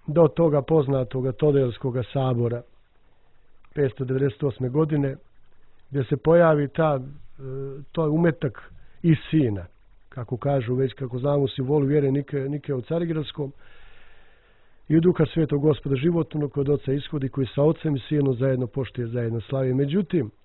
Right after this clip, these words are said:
pojavljuje se to iz sina. Ti teolozi zapadni su negdje nalazili svoje izvorište, e, iz dijela,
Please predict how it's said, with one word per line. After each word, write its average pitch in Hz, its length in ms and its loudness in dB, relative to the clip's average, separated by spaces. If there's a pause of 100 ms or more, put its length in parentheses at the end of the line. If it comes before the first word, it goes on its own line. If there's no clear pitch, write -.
pojavljuje 156 460 0
se 151 120 -8
to 170 200 -4
iz 160 120 0 (120)
sina. 185 340 2 (1500)
Ti 277 140 4
teolozi 214 580 4
zapadni 175 680 0
su 175 160 -2
negdje 180 240 4
nalazili 170 420 4
svoje 175 280 2
izvorište, 175 560 2
e, 143 60 -6 (880)
iz 139 560 -12
dijela, 160 520 6